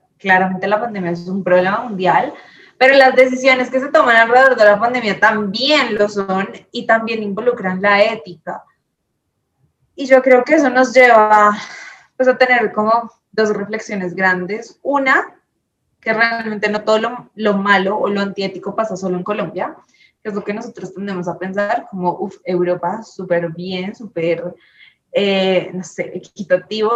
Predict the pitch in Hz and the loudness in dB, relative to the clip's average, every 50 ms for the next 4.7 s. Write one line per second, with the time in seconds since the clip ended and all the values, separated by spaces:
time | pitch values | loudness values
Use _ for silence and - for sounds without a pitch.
0 | 240 - - 196 196 196 202 220 233 220 208 214 294 - - - - _ _ _ | 0 0 -2 -4 -4 -2 0 0 2 2 2 2 2 -2 -6 -10 -20 _ _ _
1 | _ _ _ _ _ _ _ _ _ _ _ - 247 254 254 254 254 247 247 247 | _ _ _ _ _ _ _ _ _ _ _ -12 -10 -10 -8 -8 -10 -12 -14 -16
2 | 247 240 240 240 233 220 214 196 185 160 - _ _ _ _ _ _ _ _ _ | -18 -18 -18 -16 -14 -12 -12 -12 -14 -16 -20 _ _ _ _ _ _ _ _ _
3 | _ _ _ _ _ - - - - _ - 247 254 247 240 233 240 226 214 202 | _ _ _ _ _ -20 -20 -20 -20 _ -6 -2 0 0 0 0 0 -2 -2 0
4 | 220 269 294 294 277 262 214 208 208 214 208 208 240 277 | 0 0 0 -2 -2 -4 -4 -4 -2 -2 -2 -2 -4 -6